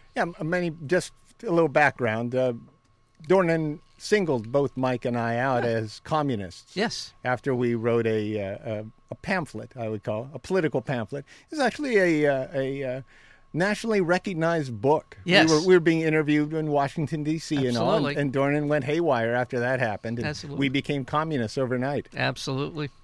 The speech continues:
Speaker 1: It's quite thrilling.
Speaker 2: It was.
Speaker 1: Yeah. <sighs> Shall we move off? Do you have any more, uh, political stuff here,
Speaker 2: I
Speaker 1: or?
Speaker 2: just, I mean, the usual, you know, the polls continue to reflect that, uh, Barack Obama is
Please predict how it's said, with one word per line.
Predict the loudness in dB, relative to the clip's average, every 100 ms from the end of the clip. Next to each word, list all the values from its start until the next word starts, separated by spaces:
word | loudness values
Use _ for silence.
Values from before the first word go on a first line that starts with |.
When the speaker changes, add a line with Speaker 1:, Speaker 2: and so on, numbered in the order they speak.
| _ _ _ _
Speaker 1:
It's | -6
quite | -4 -4
thrilling. | 0 2 2 -4 -10
Speaker 2:
It | -12
was. | -10 -10 -12 -16 -18 -20 _ _ _ _ _ _ _ _ _ _ _ 4
Speaker 1:
Yeah. | 4 4 2 0 -2 -2 -2 -2 -2 -4 -6 -6 -8 -10
<sighs> | -14 _ _ _ _
Shall | -4 0
we | 2
move | 4 4 4
off? | 0 0
Do | 0
you | 2
have | 2
any | 0
more, | 0 2 2 2
uh, | 2
political | 0 0 -2 -6
stuff | -6 -4 -4
here, | -6 -4
Speaker 2:
I | -2
Speaker 1:
or? |
Speaker 2:
just, | 0 0 2
I |
mean, | 2 2
the | 2
usual, | 2 0 0 0 0 -2 -6
you | -4
know, | -2 -2
the | -4 -2
polls | 2 2 0
continue | -8 -6 -4 -4
to | -4
reflect | -6 -4 -2 -2 -2
that, | -6 -4 -2
uh, | -2 -2 -12 -20 -20 0
Barack | 2 2 0
Obama | 0 0 0 -2
is | -2 -2 -2 -6